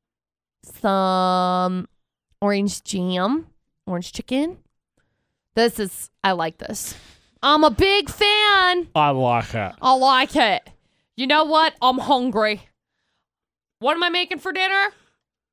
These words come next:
Speaker 2: Orange chicken?
Speaker 1: No, actually, I think I have chicken and veggies for dinner tonight.
Speaker 2: Fall off the bone chicken?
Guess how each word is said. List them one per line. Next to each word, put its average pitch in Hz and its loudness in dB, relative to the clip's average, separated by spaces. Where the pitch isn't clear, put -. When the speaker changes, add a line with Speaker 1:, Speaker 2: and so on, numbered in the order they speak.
Speaker 2:
Orange 135 -6
chicken? 196 -6
Speaker 1:
No, 277 -2
actually, 285 -2
I 233 0
think 254 -4
I 262 -2
have 226 -2
chicken 247 -6
and 190 -6
veggies 175 -6
for 175 -8
dinner 160 -10
tonight. 156 -14
Speaker 2:
Fall 156 2
off 143 -2
the 135 -10
bone 135 -4
chicken? 147 -8